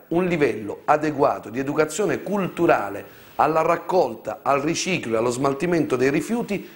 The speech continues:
nelle scuole, tra i giovani e nella società civile.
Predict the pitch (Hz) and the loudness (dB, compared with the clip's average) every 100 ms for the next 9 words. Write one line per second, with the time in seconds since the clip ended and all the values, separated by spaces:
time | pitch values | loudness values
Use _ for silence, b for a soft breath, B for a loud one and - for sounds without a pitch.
0 | B 131 156 156 151 - 131 104 101 - | B 0 2 2 0 0 0 0 -6 -12
1 | - 135 135 131 196 185 185 165 117 127 | -4 0 2 4 4 4 2 0 -4 0
2 | 156 160 131 - 127 120 123 170 - - | 0 0 -2 -2 -2 0 2 2 0 -6
3 | - 165 - 123 156 - - 123 - | -4 -4 -4 -2 -2 -2 -2 -2 -2